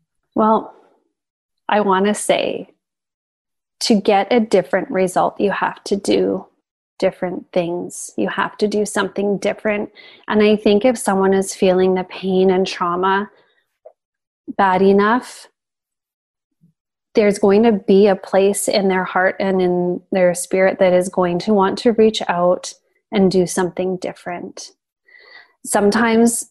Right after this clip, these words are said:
the pain can be so comfortable because we're so familiar with it that it can be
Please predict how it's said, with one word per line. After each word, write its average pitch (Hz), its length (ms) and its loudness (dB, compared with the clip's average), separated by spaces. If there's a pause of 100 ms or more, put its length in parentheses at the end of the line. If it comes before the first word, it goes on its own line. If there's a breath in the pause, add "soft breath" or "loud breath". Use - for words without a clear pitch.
(140)
the 220 160 0
pain 202 440 4
can 208 220 2
be 190 160 4
so 196 320 2
comfortable 208 840 0
because 202 320 -4
we're 190 80 -4
so 190 320 0
familiar 190 560 2
with 185 220 0
it 196 240 0
that 196 120 2
it - 200 -2
can 226 320 4
be 247 100 6